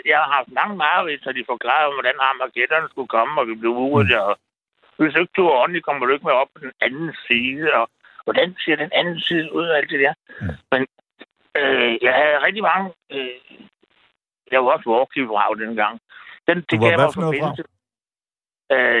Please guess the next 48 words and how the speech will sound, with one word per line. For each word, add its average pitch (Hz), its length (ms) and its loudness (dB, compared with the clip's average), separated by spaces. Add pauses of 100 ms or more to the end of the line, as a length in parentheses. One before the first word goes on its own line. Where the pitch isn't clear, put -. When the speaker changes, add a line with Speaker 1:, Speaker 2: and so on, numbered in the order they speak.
Speaker 1:
jeg 131 140 2
kører, 143 200 0 (220)
jeg 117 100 -2
bruger 127 220 0
walkie-talkie, 110 680 0
og 101 100 -8
det - 100 -18
kalder 139 160 4
man 226 100 4
Speaker 2:
Okay. 110 140 -2
Speaker 1:
walkie-vrag. 117 320 -4 (220)
Speaker 2:
Ja, 127 120 -12
okay. 107 140 -18 (240)
Speaker 1:
Og 139 60 0 (140)
så, 175 80 2 (140)
så 165 60 2 (100)
jeg 156 100 2
havde 151 200 0
god 196 180 0
kontakt 180 380 -2 (120)
ud 185 160 2
til 170 160 -6
den, 147 100 0 (160)
den, 127 100 0 (120)
den, 120 100 2 (200)
den 110 160 -2
store 156 200 4 (120)
verden 143 320 0
udenfor, 123 340 0 (800)
og, 127 80 2 (120)
og 127 60 2 (500)
en, 113 160 -4
en, 113 80 -4 (180)
en 113 80 0 (100)
god, 160 140 4 (160)
øh, 127 180 0 (380)
flade 131 320 4 (160)
af, 113 60 2 (300)
af 104 100 2
venner 123 240 2 (140)
og 117 100 -4
bekendte 131 460 -2
og 127 80 2
sådan 135 160 -6
noget, 127 120 2
som 135 160 -14
jeg 113 120 -20
kunne, 113 140 -2